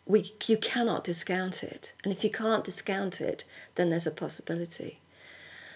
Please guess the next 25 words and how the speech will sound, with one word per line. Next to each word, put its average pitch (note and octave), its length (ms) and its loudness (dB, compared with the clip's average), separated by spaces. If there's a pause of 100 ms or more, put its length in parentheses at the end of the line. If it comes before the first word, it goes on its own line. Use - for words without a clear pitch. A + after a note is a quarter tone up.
So A3 520 12
it's - 200 8
very B3+ 460 10
endearing A3 560 10
of E3+ 160 0
us, - 360 -2 (180)
of F#3+ 260 -2
the G3 80 -2
human G3+ 420 6
race, F#3 280 2
that - 100 0
we F3+ 120 0
sent E3+ 320 0
that E3 180 -6
out. E3 500 -6 (1040)
But G3+ 180 4
really, A#3+ 560 12
I G#3 80 6
wonder A3 760 4 (340)
if - 500 -2 (1120)
what G3+ 340 6
we G3 140 4
meet, G3 340 2
what F#3 240 2
that - 240 2